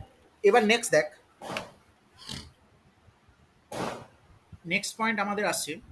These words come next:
adsorption, just a minute, adsorption takes place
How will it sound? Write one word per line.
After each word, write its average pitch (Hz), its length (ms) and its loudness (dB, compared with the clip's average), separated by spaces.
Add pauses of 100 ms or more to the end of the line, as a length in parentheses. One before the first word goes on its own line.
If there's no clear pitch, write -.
(1300)
adsorption, 156 720 -2 (540)
just - 180 -4
a - 60 -6
minute, 156 260 -12 (3750)
adsorption 160 600 -4 (2000)
takes 214 320 4
place 170 560 -2